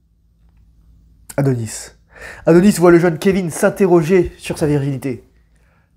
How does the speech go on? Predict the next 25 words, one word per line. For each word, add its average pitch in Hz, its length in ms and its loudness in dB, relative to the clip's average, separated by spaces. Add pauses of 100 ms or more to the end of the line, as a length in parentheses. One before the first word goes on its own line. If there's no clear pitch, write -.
(120)
Il 147 80 -4
s'approche 147 280 0
de 147 60 2
lui 151 140 0
et - 20 2
lui 135 80 0
explique. - 320 -10 (720)
Tu - 100 -14
sais, 170 140 0
Kevin, 156 380 -2 (720)
si - 240 -4
on 160 80 4
dit 147 140 -2
perdre 170 220 0
sa 165 120 -4
virginité, 143 840 -4 (300)
c'est - 120 -14
qu'il 170 120 2
y - 20 6
a 156 40 2
une 151 60 0
raison 156 300 2
à 143 60 0
cette - 120 -10
expression. 127 440 -10